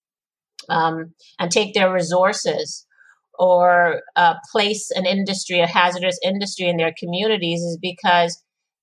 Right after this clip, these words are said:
these are communities that are also dealing with other,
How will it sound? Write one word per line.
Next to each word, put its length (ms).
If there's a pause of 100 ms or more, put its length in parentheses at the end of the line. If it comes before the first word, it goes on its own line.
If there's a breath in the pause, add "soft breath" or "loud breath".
(300)
these 200
are 60
communities 600
that 140
are 160
also 300
dealing 280
with 140
other, 280